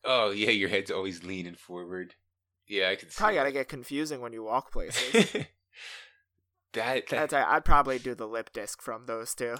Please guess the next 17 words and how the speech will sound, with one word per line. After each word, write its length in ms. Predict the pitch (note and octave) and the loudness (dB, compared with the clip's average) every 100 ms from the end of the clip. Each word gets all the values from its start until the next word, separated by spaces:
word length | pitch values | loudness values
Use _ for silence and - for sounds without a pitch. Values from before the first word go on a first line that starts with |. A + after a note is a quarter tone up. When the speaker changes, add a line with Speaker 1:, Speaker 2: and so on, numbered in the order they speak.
| A#2+ | -4
Speaker 1:
Would 160 | A2 G#2+ | -2 2
you? 200 | C3+ D3 - _ _ _ _ _ _ _ _ _ _ _ | 0 0 -12 _ _ _ _ _ _ _ _ _ _ _
Speaker 2:
Yeah, 360 | C#3 C#3+ C3+ C3 _ _ - | 4 4 4 0 _ _ -2
I 60 | |
don't 80 | D3+ | 2
wanna 180 | E3 D3+ | 2 2
be 120 | C3+ | -2
tall 260 | - C3 A#2+ | -2 0 0
that 220 | A#2 A#2+ | -2 -4
badly. 400 | A#2+ A2+ A#2 B2+ B2+ | -6 -8 -8 -8 -2
Speaker 1:
I 120 | B2+ | 0
don't 220 | E3 G2 | 0 -2
know, 180 | G2 G2 | -2 -4
man. 360 | F2+ F2 F2 F#2+ | -4 -4 -4 -4
Lip 200 | A2+ - | -8 -4
disc 320 | C#3 - - - | -4 -4 -12 -8
is 500 | F#2 E2 C#2 - | -6 -6 -10 -18